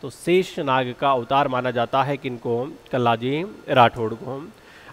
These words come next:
और उपनाम की अगर मैं बात करूं तो कल्लाजी राठौड़ जो है इनके उपनाम कौन कौन से हैं, तो एक तो इन्हें कहा जाता है चार हाथ वाले लोक देवता और दो सिर वाले लोक देवता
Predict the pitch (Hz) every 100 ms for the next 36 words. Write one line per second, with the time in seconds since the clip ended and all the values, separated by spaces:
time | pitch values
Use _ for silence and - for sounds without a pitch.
0 | - 151 151 190 - 175 180 170 165 170
1 | 180 170 165 165 156 147 147 160 131 131
2 | 175 175 - 143 143 151 160 143 143 160
3 | 156 156 143 156 151 147 165 170 160 170
4 | 147 147 151 143 143 147 147 151 147 143
5 | 175 - - - - 160 160 156 196 180
6 | 175 165 143 156 156 151 156 151 147 165
7 | 185 - - 165 151 180 196 151 139 147
8 | 160 139 139 139 127 123 120 110 110 113
9 | 113 156 - - - - - 143 147 165
10 | 175 - - - - - - - _ -
11 | - - - 131 185 208 185 165 151 143
12 | 139 135 127 127 127 147 139 151